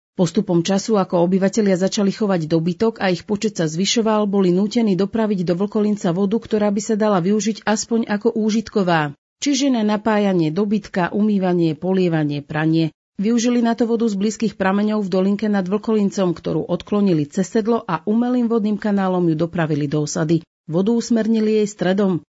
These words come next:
Keďže svah, ktorým tiekla voda, je strmý, museli vytvoriť systém drevených žľabov a kameňmi vyloženého kanála s početnými kaskádami, aby zabránili erózii okolia. Voda v minulosti stekala v hornej časti osady tak, ako to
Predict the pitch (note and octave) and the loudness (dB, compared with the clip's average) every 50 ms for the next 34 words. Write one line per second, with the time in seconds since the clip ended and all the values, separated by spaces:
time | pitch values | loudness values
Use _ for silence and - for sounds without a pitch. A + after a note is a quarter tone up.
0 | - - F3+ D#3+ D#3+ D3+ E3 D#3+ - - D#3+ E3+ F3 E3 - - - G3+ F#3+ F#3 | -4 -2 -2 0 0 2 0 0 0 0 0 0 0 -2 -4 -6 -2 -2 0 2
1 | E3+ D#3+ E3 - F3+ F#3 F3 - F3+ D#3+ D3+ E3+ F3 F#3 F#3 F#3 D#3+ D3 - - | 2 0 0 0 -2 -2 0 -2 -2 0 0 0 0 2 2 2 0 0 -2 -4
2 | F3+ F#3 G3 G#3+ A3 A3 G#3+ G#3+ G3+ - A3 F#3+ F3 D#3+ F#3+ G3+ - - G#3 F#3+ | -2 0 2 2 2 2 0 0 0 0 0 0 2 0 0 -2 -2 -2 0 0
3 | F3+ E3+ - - - G#3 G3 - - F#3+ F3 E3 D#3+ D#3 F3 G3 G3+ A3+ G#3+ F#3+ | 0 0 -2 -4 -4 -4 -4 -2 -2 0 2 2 2 2 0 0 2 2 2 2
4 | E3+ D#3+ D#3+ E3+ F#3 F#3 F#3+ G#3+ A3+ A#3 A#3 - F3+ F3 - - G#3+ A3+ A#3 A#3+ | 0 0 0 -2 -2 0 0 2 0 0 0 -2 -4 -6 -4 -2 0 0 2 2
5 | A#3 A3 G#3+ F#3 G#3 G3 G3+ G3+ G#3 G#3+ A3 G#3+ G#3 G3 E3+ - - F#3+ G3+ G3 | 2 0 0 0 0 0 0 0 0 0 0 0 0 0 0 0 -2 -2 0 0
6 | G3 G3 F#3 - - G3+ G3 - G#3+ G#3 G#3+ G#3+ G#3 G#3 G3+ G3+ F#3+ F#3 F#3 - | 0 -2 -2 -4 -4 -8 -6 -4 -4 -2 -2 0 0 0 0 -2 -4 -6 -6 -4
7 | - G#3+ G#3 G3+ G#3 G3+ G3+ F#3+ F3 D#3+ D3+ D3 D#3 D3+ E3+ F3+ F3+ F3 F3 E3+ | -2 0 0 2 2 2 2 2 2 2 0 -2 -2 -2 -2 0 0 2 2 2
8 | E3+ E3 D#3+ D3 D3 - - F#3+ G3 G3 F3+ E3+ D#3 D3+ D3+ C#3+ - - D#3+ - | 2 2 2 0 -2 -2 -2 -2 0 0 0 0 0 0 -2 -2 -2 -6 -6 -2
9 | F3 E3+ F3 E3+ E3 D3+ - _ _ _ - - D#3+ F3+ F3+ G3+ G#3 A3 A3+ A3+ | 0 2 2 2 0 -2 -4 _ _ _ -8 -2 -2 0 0 2 2 2 2 2
10 | A3+ A3 A3+ A#3 A3+ - G#3 - - G#3 G3+ G3+ - G#3 G#3 G#3 F#3+ F3+ F3+ F#3 | 2 2 0 -2 -2 -2 -6 -4 -2 -2 -2 0 0 0 2 2 2 2 2 0
11 | F#3 F#3+ G3+ G3+ G#3 G#3 G#3+ G#3 G#3 - G3 F3+ F#3 F3+ - G#3 F3+ E3 D#3+ - | 2 2 0 0 0 0 -2 -4 -2 0 0 0 0 0 0 0 0 0 0 0
12 | E3+ F#3 G3+ - - F#3+ - G#3+ G#3 G#3 | -2 -4 -2 -4 -6 -4 -4 -2 0 0